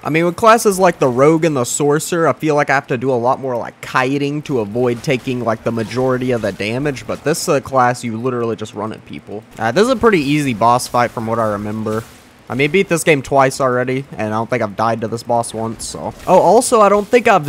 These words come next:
used this move in my last video. So, on my three key down there, this, uh, like, circle thing I throw down, it just kinda slows people. It's really all it is, it's just, like, an A O E C C ability. See me throwing it down. I throw, like, down, like, a big old pentagram. It looks really badass. Yep, see, easy boss, no problemo.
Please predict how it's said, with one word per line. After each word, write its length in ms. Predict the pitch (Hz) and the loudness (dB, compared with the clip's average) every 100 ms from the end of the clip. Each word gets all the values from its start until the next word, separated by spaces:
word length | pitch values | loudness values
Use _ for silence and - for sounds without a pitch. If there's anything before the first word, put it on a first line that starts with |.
| 143 135 | -2 -2
used 280 | 185 190 | -2 -2
this 180 | 175 156 | -4 -4
move 300 | 147 165 196 | -2 0 0
in 100 | 147 | 0
my 140 | 127 120 | 0 2
last 400 | 120 135 143 120 | 4 4 2 -4
video. 340 | 113 104 101 | -6 -4 -4
So, 320 | 110 151 135 | -4 0 2
on 180 | 127 156 | 2 0
my 220 | 165 156 | 2 0
three 460 | 131 - 147 170 190 | -2 -8 -4 -2 -2
key 240 | - 208 | -4 -4
down 260 | 202 208 214 | -2 -2 -2
there, 300 | 220 240 247 | -2 -2 -2
this, 340 | 156 160 - | 0 0 2
uh, 600 | 185 135 143 135 123 113 - - | 2 4 4 6 4 2 -4 -4
like, 260 | 135 120 - | -2 -2 -4
circle 460 | - 160 156 180 | -2 -2 0 -2
thing 240 | 165 180 170 | -2 -2 0
I 80 | |
throw 260 | 151 156 151 | -2 -2 0
down, 340 | 123 120 151 | 0 2 2
it 100 | 165 | 0
just 200 | 117 139 | -2 -4
kinda 220 | 170 139 113 | -2 -2 -4
slows 560 | - 120 120 143 - | -6 -4 -2 -2 -6
people. 500 | - 170 165 185 185 - | -6 -6 -4 -4 -4 -2
It's 100 | 190 | 2
really 220 | 180 147 | 4 6
all 200 | 127 120 | 4 2
it 80 | 113 | 2
is, 140 | 123 | -2
it's 140 | 127 - | -4 -4
just, 180 | 131 | -4
like, 140 | 123 113 | -4 -4
an 80 | 98 | -4
A 200 | 120 120 | -2 0
O 160 | 113 | 0
E 140 | 113 113 | -2 -4
C 240 | - 131 | -4 -4
C 360 | 120 - 127 123 | -4 -6 -2 0
ability. 500 | 123 131 127 127 131 - - - | 0 0 0 -2 -6 -14 -20 -18
See 160 | - 147 | -6 -2
me 100 | 127 | -2
throwing 320 | - 143 131 | 2 2 2
it 100 | 107 | 0
down. 260 | 117 120 123 | 0 2 0
I 60 | |
throw, 200 | 143 214 | 2 2
like, 260 | 208 185 123 | 4 2 4
down, 180 | 151 156 | 4 4
like, 140 | 143 | 2
a 60 | 113 | 2
big 160 | 143 | 2
old 180 | 135 - | 2 0
pentagram. 640 | 147 131 127 113 123 123 | -4 -2 -4 -2 -2 0
It 60 | 127 | 2
looks 220 | 233 - | 2 2
really 260 | 143 139 104 | 0 0 2
badass. 680 | 107 104 107 107 - - | 0 0 -2 -4 -8 -12
Yep, 180 | 98 98 | -12 -10
see, 180 | - 123 | -6 -4
easy 340 | 98 127 120 | -2 -2 -4
boss, 400 | 110 113 113 - | -2 0 0 -2
no 100 | 120 | -6
problemo. 760 | 113 117 110 110 110 110 110 | -4 -2 0 -2 -4 -4 -4